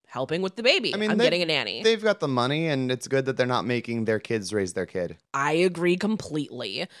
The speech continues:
Speaker 1: Um, so they get, I love the nanny interview scene, though, too, because you get Cynthia Nixon being a hippie,
Speaker 2: I know
Speaker 1: which
Speaker 2: how much you love her.
Speaker 1: <laughs> I just love Cynthia Nixon. So seeing her being here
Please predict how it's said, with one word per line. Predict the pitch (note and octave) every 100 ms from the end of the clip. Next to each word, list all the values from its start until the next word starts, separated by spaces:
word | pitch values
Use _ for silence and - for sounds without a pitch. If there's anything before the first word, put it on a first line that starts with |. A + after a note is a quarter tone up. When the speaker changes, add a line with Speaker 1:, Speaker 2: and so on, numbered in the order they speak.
| - G3+
Speaker 1:
Um, | D3 B2 C#3+ D#3+
so | G3+
they | F#3 F3+
get, | F#3
I | -
love | E3+ F3 G3
the | G#3
nanny | E3+ C#3+ D3 B2
interview | C#3 C#3+ D#3
scene, | D#3+ F3 E3
though, | D#3+
too, | D#3 - C#3+
because | D3+ D3 F#3 C#3+
you |
get | E3+ A#3+ G#3+
Cynthia | F#3 E3+ F3+
Nixon | D3+ C3+ - G3 D#3
being | D#3 C#3+
a | A#2+
hippie, | A#2+ B2 D3+ E3+ -
Speaker 2:
I | F3
know |
Speaker 1:
which | E3+ G#2
Speaker 2:
how | A#2
much | A2 G#2
you | B2+
love | G#2 F2+
her. | G2 G2 -
Speaker 1:
<laughs> |
I | F4+
just | G4+ G4+
love | F#4+
Cynthia | G4+ F4+ F#4
Nixon. | F#4 F#4+ F#3+ G3+
So | G3+
seeing | G#3 A3 A3+
her | G3+
being | F3 E3+ F3+
here | F3 E3+